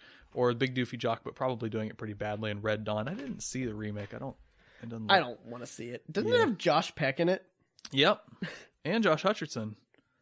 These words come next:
Speaker 1: And Jeffrey Dean Morgan.
Speaker 2: That's
Speaker 1: So
Speaker 2: Jeffrey Dean Morgan
Speaker 1: guess we
Speaker 2: in it?
Speaker 1: have to watch it.
Speaker 2: Oh,
Speaker 1: Yeah.
Speaker 2: fuck. Get
Speaker 1: Who
Speaker 2: that
Speaker 1: does,
Speaker 2: J D M.
Speaker 1: who does he play? Sergeant Major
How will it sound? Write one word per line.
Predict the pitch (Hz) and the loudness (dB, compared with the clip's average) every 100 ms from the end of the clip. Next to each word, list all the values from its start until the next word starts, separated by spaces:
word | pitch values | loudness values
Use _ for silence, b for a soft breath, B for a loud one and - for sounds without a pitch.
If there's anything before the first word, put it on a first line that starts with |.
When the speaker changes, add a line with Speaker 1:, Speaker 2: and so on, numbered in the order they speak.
| _ _ - | _ _ -2
Speaker 1:
And | 131 139 139 | 0 0 0
Jeffrey | 147 - | -2 -2
Dean | 170 175 | -2 0
Morgan. | 196 226 107 - _ _ _ _ _ _ _ _ | 0 0 -4 -8 _ _ _ _ _ _ _ _
Speaker 2:
That's | 403 320 | -8 -4
Speaker 1:
So | 139 | -6
Speaker 2:
Jeffrey | 120 | -6
Dean | 165 | -10
Morgan | - 143 | -6 -6
Speaker 1:
guess | 392 | -4
we | 131 | -2
Speaker 2:
in | |
it? | 120 | -4
Speaker 1:
have | - | -4
to | |
watch | 113 107 - | -6 -6 -6
it. | 113 - | -8 -8
Speaker 2:
Oh, | 226 | -8
Speaker 1:
Yeah. | 156 | -8
Speaker 2:
fuck. | - 185 - - _ _ _ _ _ | -4 -4 -4 -12 _ _ _ _ _
Get | 175 | -6
Speaker 1:
Who | |
Speaker 2:
that | 180 | -4
Speaker 1:
does, | 147 | -4
Speaker 2:
J | 165 | -4
D | 165 | -2
M. | 160 | -2
Speaker 1:
who | |
does | 151 | -4
he | 170 | -4
play? | 113 110 110 b b b b b | -4 -6 -8 b b b b b
Sergeant | - - 156 165 | -8 -4 -4 -4
Major | 135 151 151 | -4 -4 -6